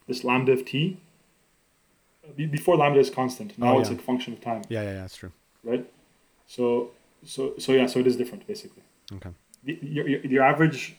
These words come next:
Speaker 1: of finding the block depends on the time
Speaker 2: Mm-hmm.
Speaker 1: that you're looking at. It's not
Speaker 2: Yeah.
Speaker 1: independent of, of what you've done before.
Speaker 2: Yeah.
Speaker 1: So you're more, you're much more, uh, the distribution is much more peaked.
Speaker 2: Mm-hmm.
Speaker 1: And which, which they say is good because now,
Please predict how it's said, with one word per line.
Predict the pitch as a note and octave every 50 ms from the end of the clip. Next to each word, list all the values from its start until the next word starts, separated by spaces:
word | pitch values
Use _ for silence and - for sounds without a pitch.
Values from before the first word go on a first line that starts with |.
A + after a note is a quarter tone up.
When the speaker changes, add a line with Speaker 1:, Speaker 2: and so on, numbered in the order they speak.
| _ _ -
Speaker 1:
of | C3 -
finding | - B2+ B2+ C3+ B2+
the | B2
block | A#2+ A#2 A2+ C#3 - - - - - - -
depends | C3 B2+ B2+ - B2+ B2+ B2+ B2 - - -
on | B2 A#2
the | A2+ A2
time | - - A2+ A2 G#2 G#2 G2+ - _ _ _ _ _ - A#2
Speaker 2:
Mm-hmm. | G#2+ A#2 A2 G2+ - _ _ _ _ _ _ _ _ _ _ _ _ _ _ _ _ _ _ -
Speaker 1:
that | B2 - -
you're | A#2
looking | A#2 - - G#2
at. | G2+ - _ _ -
It's | - - -
not | C3
Speaker 2:
Yeah. | C3+ C3+
Speaker 1:
independent | B2+ C3 - C3 B2+ B2+ A#2+
of, | A#2+ - - - - -
of | B2+ B2 -
what | B2+ B2+ -
you've | - A2+
done | B2 A#2
before. | A2+ A2 - - A2+ A2+ - _ _ _ _ _
Speaker 2:
Yeah. | - A2+ G2 F2 _ - - - _ _ _ _ _ _ _ _ _ _ _ _ _ _ _ - - -
Speaker 1:
So | - D3
you're | C#3+ C3+
more, | D3+ E3 D#3+ - -
you're | D3 C#3+
much | C#3 D3 D3+ - -
more, | D3+ C#3+ C#3+ C#3+ C#3+ D3 C#3
uh, | B2 A#2+ A#2+ A#2 A#2+ - _ _ _ _ - _ _ _ _ -
the | C3 C3+
distribution | C#3 C3+ - C#3 C#3 D3 - D#3+
is | C3
much | C3 B2+ -
more | C3+ B2
peaked. | - - B2 B2 - - - - -
Speaker 2:
Mm-hmm. | A#2 G#2 A#2+ A2+ - _ _ _ -
Speaker 1:
And | - B2+ B2+
which, | C3 B2+ C3 -
which | - C3 B2+
they | C3 C3+ B2+
say | C3+ C3 B2+
is | B2 A#2+
good | A#2+ D#3 G3 G3 D#3+
because | B2+ C#3 B2+ - C3+ C3 B2+ B2 A#2 B2
now, | B2+ B2+ B2+ C3 C3 C3+ -